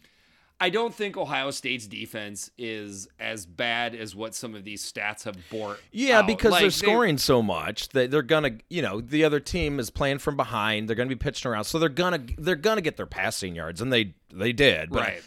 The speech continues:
Speaker 2: but it's, but it's also not a good defense.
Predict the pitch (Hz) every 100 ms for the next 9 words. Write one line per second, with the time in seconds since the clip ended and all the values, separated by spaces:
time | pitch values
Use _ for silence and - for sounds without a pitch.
0 | - 175 160 - - 76 - 170 180 175
1 | 175 - 151 139 127 117 85 _ _ 139
2 | 131 98 76 - 87 92 82 73 60 -
3 | -